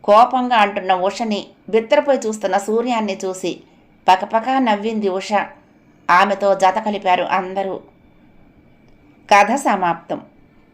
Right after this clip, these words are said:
ప్రియ సఖులు, ఈ కథ మీకు నచ్చితే తప్పకుండా లైక్ చేయండి, షేర్ చేయండి, కామెంట్ చేయండి,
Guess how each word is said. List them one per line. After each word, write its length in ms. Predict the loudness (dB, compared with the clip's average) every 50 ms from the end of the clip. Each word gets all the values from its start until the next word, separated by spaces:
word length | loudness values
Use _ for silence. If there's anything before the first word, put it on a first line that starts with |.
| _ _ _ _ _ _ _ 0
ప్రియ 180 | 2 2 2
సఖులు, 520 | 2 2 0 -2 0 -2 -4 -4 -6 -8 -10 -14 _ _ _ _ -2
ఈ 120 | 0 0
కథ 260 | 4 4 2 2 2
మీకు 260 | 0 -2 -2 -2 -2
నచ్చితే 520 | 0 0 0 0 -2 -6 -4 -2 -2 -2 0
తప్పకుండా 540 | 0 0 0 0 -2 -4 -2 0 2 2 4
లైక్ 360 | 4 2 0 -2 -4 -4 -4
చేయండి, 380 | -2 -2 -2 0 0 0 0
షేర్ 400 | 0 0 -2 0 0 -2 -2 -4
చేయండి, 420 | -4 -4 -4 -4 -4 0 0 0 0
కామెంట్ 540 | 2 2 2 2 2 -2 -4 -6 -6 -6 -6
చేయండి, 440 | -6 -4 -4 -2 -2 -4 -4 -6